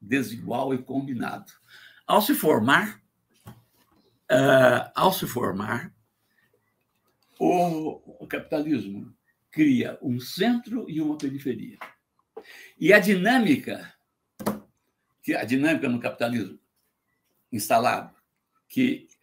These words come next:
eh, é a dinâmica da acumulação de capital que vive até hoje, que hoje se tornou mundializada e que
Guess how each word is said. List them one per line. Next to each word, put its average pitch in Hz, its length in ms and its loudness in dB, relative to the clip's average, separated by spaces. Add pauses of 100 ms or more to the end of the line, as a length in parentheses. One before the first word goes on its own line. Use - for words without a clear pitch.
(520)
eh, 120 420 -2
é - 80 2
a 113 40 2
dinâmica 143 420 -2
da 139 260 0
acumulação 175 540 0
de 165 80 -6
capital 151 400 0
que 202 80 -2
vive 170 280 2
até 147 140 -2
hoje, 170 360 0
que 151 140 -2
hoje 143 220 0
se - 60 -18
tornou 135 240 -2
mundializada 131 760 -2 (340)
e 131 200 -6
que 127 400 -4